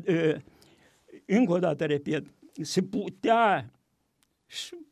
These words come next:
asta de fapt lăsa să se înțeleagă, și asta se vede din acțiunile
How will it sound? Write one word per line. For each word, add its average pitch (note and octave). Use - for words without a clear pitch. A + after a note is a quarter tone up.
asta C4+
de G#3+
fapt F3+
lăsa G3
să -
se G3+
înțeleagă, F3+
și E3
asta A3
se -
vede G3
din F3
acțiunile E3+